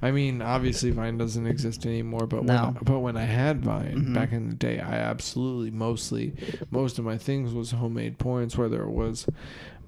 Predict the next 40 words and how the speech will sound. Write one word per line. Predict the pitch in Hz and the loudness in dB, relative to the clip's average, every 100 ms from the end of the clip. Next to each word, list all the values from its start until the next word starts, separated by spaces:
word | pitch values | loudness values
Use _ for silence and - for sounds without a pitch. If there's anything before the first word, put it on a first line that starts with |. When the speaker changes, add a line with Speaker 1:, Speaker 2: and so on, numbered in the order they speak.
| - | 0
Speaker 1:
um, | 117 110 107 - - - - - - | 2 2 0 -2 -6 -10 -16 -20 -6
just | 127 117 | 0 2
kinda | - 120 113 | 2 2 2
like | 113 - | 0 0
a | 110 117 | 0 -2
solo | 113 - - 117 117 117 113 110 113 110 110 | -2 -2 2 2 4 2 2 2 0 0 -2
Speaker 2:
Mm-hmm. | 151 135 | 0 2
Speaker 1:
or, | 127 120 110 107 104 - | 4 4 2 -2 -4 -4
like, | 110 107 | -2 0
actual, | 113 110 - 120 | -2 -2 -2 -2
like, | 110 - | -2 0
couple | 117 110 - | 0 0 0
or | 104 | -2
whatever. | 110 107 - - - | -2 -2 -2 -4 -2
But, | 95 | -4
like, | - 71 - - - - | -2 -4 -6 -12 -12 -2
yeah, | 131 - | 0 0
it | - - | -4 -4
was | 98 147 | -4 -6
just | 156 | -4
all, | 98 104 | -2 -2
like, | 117 | -2
homemade | 110 107 117 - - | -2 0 -2 -4 -6
shit. | - - - - _ _ _ _ _ - - - - - | -4 -4 -6 -14 _ _ _ _ _ -20 -20 -20 -10 -4
Speaker 2:
I | 85 | -2
like | - | -2
homemade | 90 - - | -6 -8 -12
shit. | - | -6
Speaker 1:
Felt | - 120 98 | 0 0 0
it, | 104 | 0
yeah, | 131 117 - | 0 0 -2
right. | 113 117 | -2 0
It | 117 | 0
feels | - 131 117 | 2 2 2
more | 123 120 110 110 | 2 2 2 0
real. | - 139 135 - - - - - | 2 2 0 -4 -16 -20 -12 -4
Speaker 2:
Yeah. | 101 - - - - | -4 -4 -10 -14 -2
Speaker 1:
Less, | 120 120 104 117 | 2 2 2 0
um, | 113 107 107 131 - _ - - - | 0 -2 -6 -10 -16 _ -20 -14 -4
um, | 117 120 107 107 120 120 | -2 -2 -4 -4 -2 -4